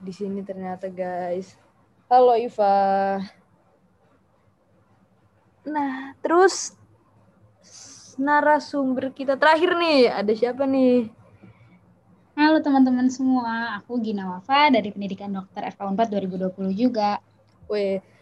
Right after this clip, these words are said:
Speaker 1: ternyata narasumber-narasumber kita tiga-tiganya dari pendidikan dokter nih, aduh. Terus,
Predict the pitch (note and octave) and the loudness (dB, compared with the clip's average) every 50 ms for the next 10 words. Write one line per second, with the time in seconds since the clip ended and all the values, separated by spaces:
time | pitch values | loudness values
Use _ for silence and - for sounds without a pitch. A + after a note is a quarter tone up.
0 | _ _ - G#3+ G#3+ A3 A3 A3+ A3+ A3 - D#4 D#4 D#4+ D#4 C#4+ B3 A#3 A3 A3 | _ _ -4 -2 0 2 2 2 2 2 4 4 6 6 6 6 6 6 6 6
1 | A#3 A#3 A3 G#3+ G#3+ A3 A3 G#3+ G#3+ G#3+ G#3 - A#3+ A3 A3 A3 A3 - B3+ B3 | 6 4 4 4 2 4 4 4 4 2 2 0 0 0 0 0 -2 -2 -6 -6
2 | C4+ - E4+ - D#4 B3+ C4+ C4 C4 B3 A3+ A#3+ A#3 A#3+ C#4 E4 F#4 F4+ C4 A3+ | -6 -6 -4 -2 0 2 2 0 0 2 4 4 4 4 4 2 0 0 0 0
3 | A3 A3 A#3+ C4 B3+ - _ _ _ _ - B3 B3 B3 A3 B3+ B3+ C#4 C4 B3 | 0 0 0 0 -2 -2 _ _ _ _ -4 -2 -2 0 0 0 0 2 2 2
4 | B3 C#4+ D#4 E4+ E4+ F4 - E4+ E4 D4+ D4+ C#4+ G3+ G3+ G#3+ G#3 A3+ - - _ | 2 2 2 2 0 -2 -4 -4 -4 -2 -2 -2 0 0 0 0 0 -2 -4 _
5 | _ _ _ _ _ _ _ _ _ _ _ _ _ _ _ _ _ _ _ _ | _ _ _ _ _ _ _ _ _ _ _ _ _ _ _ _ _ _ _ _
6 | _ _ _ _ _ _ _ _ _ _ _ _ - B3 A#3 B3 B3+ - - - | _ _ _ _ _ _ _ _ _ _ _ _ -4 0 2 2 0 0 -4 -14
7 | - - | -16 -18